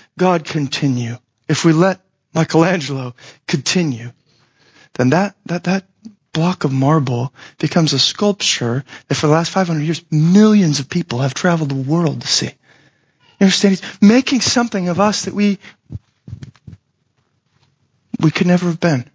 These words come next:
in and of ourselves. And all of that because wrath no longer for us,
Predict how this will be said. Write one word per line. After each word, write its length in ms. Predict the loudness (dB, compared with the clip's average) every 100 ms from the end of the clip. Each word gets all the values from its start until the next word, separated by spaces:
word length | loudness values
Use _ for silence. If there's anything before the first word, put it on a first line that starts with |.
| _ -4
in 80 |
and 80 | -2
of 100 | -2
ourselves. 480 | -4 -6 -8 -10 -18 _ _ _ _ _ _ -20 -20 _ -20 -20 -20 -20 -20 -20 _ -2
And 120 | 2
all 220 | 4 4
of 160 | 2 2
that 400 | 2 0 -4 -10
because 340 | -6 -4 -2
wrath 600 | 0 0 0 -2 -10 -18 _ _ _ _ _ _
no 180 | 2 4
longer 280 | 4 4 2
for 280 | -4 -6 -6
us, 300 | -6 -8